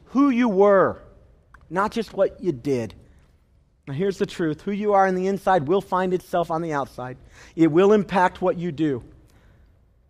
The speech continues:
But don't be haphazard about it. Decide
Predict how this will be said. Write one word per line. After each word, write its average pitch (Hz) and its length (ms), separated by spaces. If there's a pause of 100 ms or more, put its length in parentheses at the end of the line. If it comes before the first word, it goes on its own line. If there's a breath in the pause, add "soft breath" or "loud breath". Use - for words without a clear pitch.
(640)
But 165 120
don't 285 200
be 220 120
haphazard 170 600
about - 340
it. - 60 (460)
Decide 175 720